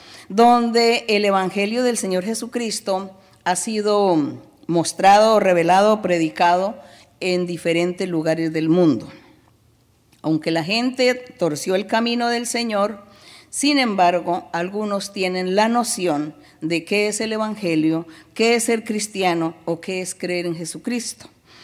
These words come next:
Entonces aquí dice que en estos postreros días, que, que somos los que estamos también nosotros viviendo,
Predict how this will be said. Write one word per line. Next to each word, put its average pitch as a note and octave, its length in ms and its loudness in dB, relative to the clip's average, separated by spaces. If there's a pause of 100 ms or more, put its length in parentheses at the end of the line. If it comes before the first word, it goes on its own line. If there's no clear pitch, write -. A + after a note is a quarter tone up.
(360)
Entonces C#4 560 4
aquí A#3 280 0
dice A#3+ 380 -2
que F#3+ 420 -4
en F#3 120 -2
estos F#3 340 -4
postreros G3 680 -2
días, D#3+ 580 -2 (400)
que, F3 140 0
que E3 380 -4
somos F#3 300 0
los G#3+ 140 -2
que - 60 -14
estamos F3 360 -2
también D3+ 300 -2
nosotros F3+ 420 -2
viviendo, F#3+ 460 -2